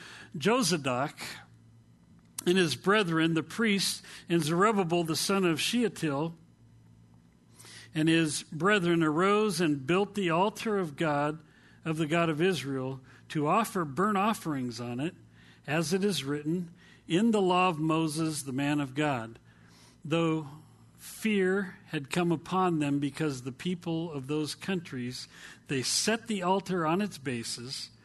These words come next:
and they offered burnt offerings on it to the Lord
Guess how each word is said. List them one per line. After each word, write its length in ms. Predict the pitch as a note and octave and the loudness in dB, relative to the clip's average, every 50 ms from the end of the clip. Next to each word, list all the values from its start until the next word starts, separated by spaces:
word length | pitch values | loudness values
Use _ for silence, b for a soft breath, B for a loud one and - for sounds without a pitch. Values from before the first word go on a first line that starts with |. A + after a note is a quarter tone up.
| B B B B B | B B B B B
and 140 | - D3+ C#3+ | -4 -2 0
they 120 | C#3+ C#3 C#3 | 0 2 4
offered 480 | C#3+ F#3 G#3+ - - A3 G3+ E3+ C#3+ | 4 4 2 2 0 0 -2 0 0
burnt 240 | B2+ F3 G3 A3 G#3 | 2 2 2 4 4
offerings 720 | G3+ G3+ G#3+ G3+ - - G#3 G#3 G#3 G#3 G#3 G3+ - - - - | 4 4 2 2 0 -2 -2 0 0 0 0 -2 -4 -8 -8 -4
on 240 | D#3+ D#3+ E3 E3 | 0 2 2 4
it 140 | F3 F3+ F#3 - b b b b b b b b b b b - - | 2 2 0 -4 b b b b b b b b b b b -12 -6
to 200 | - - A#3 B3 | 0 0 2 2
the 140 | G#3 G#3+ G3 | 2 2 0
Lord 480 | E3+ C#3+ C3+ B2 A#2 A#2 B2 C3+ C3 | 0 0 -2 -4 -4 -6 -8 -10 -12